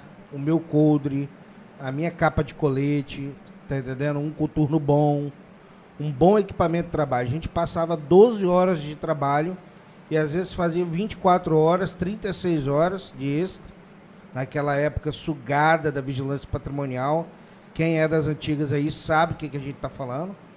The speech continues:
E, e aí você tinha que ter um bom equipamento. Aí as pessoas falam, "Ah, embusteiro, que não sei o quê."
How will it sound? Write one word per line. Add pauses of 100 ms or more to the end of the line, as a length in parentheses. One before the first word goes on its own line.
(640)
E, (340)
e
aí
você
tinha
que
ter
um
bom
equipamento. (720)
Aí
as
pessoas
falam,
"Ah,
embusteiro,
que
não
sei
o
quê."